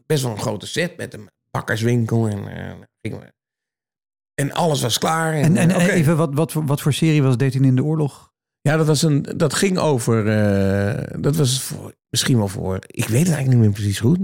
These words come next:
Speaker 1: Eh, misschien was dat wel voor, eh, schooltelevisie, zoiets.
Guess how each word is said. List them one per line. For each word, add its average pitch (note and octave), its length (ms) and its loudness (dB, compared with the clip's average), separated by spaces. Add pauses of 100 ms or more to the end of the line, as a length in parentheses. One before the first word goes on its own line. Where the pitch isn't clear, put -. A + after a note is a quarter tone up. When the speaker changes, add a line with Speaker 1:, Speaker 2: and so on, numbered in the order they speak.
(800)
Speaker 1:
Eh, C3+ 640 4 (240)
misschien D#3 360 2
was C#3 200 0
dat B2+ 160 -2
wel A#2 180 2
voor, G#2+ 460 0 (160)
eh, A#2+ 560 2 (260)
schooltelevisie, D3 1000 0 (160)
zoiets. F3 460 0